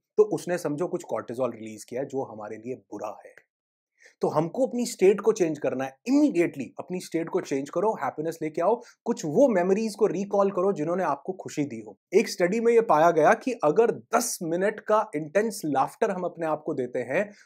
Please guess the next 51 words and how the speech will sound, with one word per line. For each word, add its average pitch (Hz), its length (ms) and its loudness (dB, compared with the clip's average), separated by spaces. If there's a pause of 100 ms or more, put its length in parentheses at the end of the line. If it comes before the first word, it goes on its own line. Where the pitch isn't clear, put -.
(120)
तो 208 60 4
वो 240 300 0
कई 240 260 2
दिन 180 240 2
के 226 120 6
भयंकर 151 380 0
कॉर्टिसोल 151 520 -2
को 170 120 -6
भी 185 100 -6
खा 131 320 -6
जाता 110 300 -6
है, - 80 -20 (180)
दस - 200 0
मिनट 180 260 -6
का 151 100 -6
इंटेंस 120 440 -10
लाफ्टर। - 280 -16 (420)
तो 165 60 4
आपको 156 320 2
अपनी 185 200 -8
करंट 151 360 -4
स्टेट 123 320 -6
को 156 120 -6
चेंज 120 300 -8
करना - 240 -18
है। - 60 -20 (300)
और 151 340 -6 (200)
एक 156 260 -4
छोटी 143 240 -4
सी 175 100 -10
चीज 165 240 -6
आपसे 143 220 -4
मांगू 127 280 -6
यार, 131 180 -6 (1200)
एक 135 180 -6
दोस्त 143 340 -2
की 160 80 -2
तरह, 135 280 -2
एक 135 120 -4
भाई 123 280 -4
की 143 120 -8
तरह, 135 240 -2
एक 131 160 -4
मेंटर 131 300 -4
की 143 120 -8
तरह, 135 200 -6
या 135 160 -4
जो 139 240 -2
मर्जी 139 340 -2
समझो 123 320 -8
मुझे, 117 340 -8